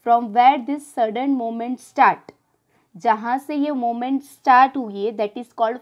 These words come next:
focus, F O C U S, focus, okay? So that particular origin point, it's called the focus, and the place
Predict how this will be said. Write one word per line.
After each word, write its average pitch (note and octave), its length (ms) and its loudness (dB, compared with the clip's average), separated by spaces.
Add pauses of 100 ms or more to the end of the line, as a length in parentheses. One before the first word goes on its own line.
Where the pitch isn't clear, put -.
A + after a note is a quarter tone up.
focus, - 520 -6 (120)
F A#3 160 2 (180)
O F#3+ 160 0
C - 240 -14 (200)
U - 260 -10
S, - 340 -4
focus, - 480 -6 (340)
okay? D#4+ 280 -8 (200)
So - 140 -14
that A3+ 260 0
particular C#4 420 -4 (760)
origin F#3 540 0
point, F3+ 340 -4
it's G3+ 160 -8
called F#3 220 -8
the F#3 80 -12
focus, B3 520 -4
and G3+ 160 -4
the G3 60 -6
place C#4+ 600 0